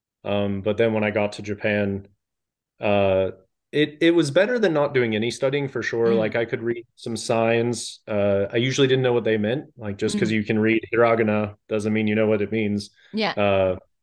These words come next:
Speaker 1: and, uh, I think one thing that stuck with me was,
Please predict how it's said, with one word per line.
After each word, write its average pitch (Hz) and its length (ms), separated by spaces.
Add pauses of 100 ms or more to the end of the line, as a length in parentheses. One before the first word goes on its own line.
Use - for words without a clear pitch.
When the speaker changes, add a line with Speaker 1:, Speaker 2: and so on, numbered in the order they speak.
(880)
Speaker 1:
and, 110 540 (580)
uh, 104 520 (800)
I 123 120
think 143 240
one 131 240
thing 127 200
that 110 120
stuck 113 320
with 113 160
me 107 200
was, 104 520